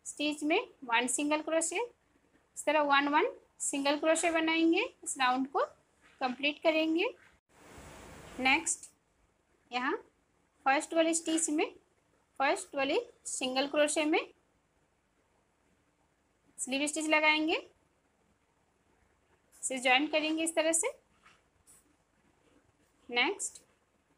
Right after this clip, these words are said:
chain one, Same stitch में टू single क्रोशे बनाएंगे।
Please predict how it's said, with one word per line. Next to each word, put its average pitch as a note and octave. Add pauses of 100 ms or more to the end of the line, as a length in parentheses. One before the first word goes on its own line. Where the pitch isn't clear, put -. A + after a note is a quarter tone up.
(400)
chain A#3+
one, A3+ (1700)
Same D#4+
stitch E4
में D#4+ (840)
टू F4 (840)
single C#4+
क्रोशे E4
बनाएंगे। D#4+